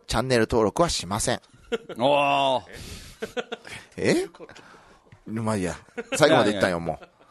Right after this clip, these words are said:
Speaker 1: え、明日はいっぱい笑いたいな。笑うことは心の健康にも良く、体の健康にもいいそうです。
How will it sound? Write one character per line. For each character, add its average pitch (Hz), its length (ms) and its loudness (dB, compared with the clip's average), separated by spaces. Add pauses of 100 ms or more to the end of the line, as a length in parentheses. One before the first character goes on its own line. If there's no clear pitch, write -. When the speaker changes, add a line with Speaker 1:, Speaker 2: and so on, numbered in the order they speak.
(160)
Speaker 1:
え、 117 100 0
明 135 120 8
日 - 160 6
は 269 100 10
い 254 40 4
っ - 40 0
ぱ 254 160 4
い - 20 8
笑 247 220 8
い 254 40 -6
た 254 140 6
い 240 60 -2
な。 233 240 2
笑 190 200 8
う 190 40 2
こ 190 120 2
と 170 80 2
は 160 100 4
心 170 280 -2
の 160 120 -4
健 160 300 -6
康 151 160 2
に 151 80 -4
も 131 100 0
良 131 100 2
く、 240 180 2
体 117 300 4
の 104 80 -2
健 95 220 -6
康 90 100 -2
に 87 60 -6
も 80 100 -6
い 175 120 4
い 127 40 2
そ - 160 -2
う - 40 -12
で - 100 -20
す。 - 100 -20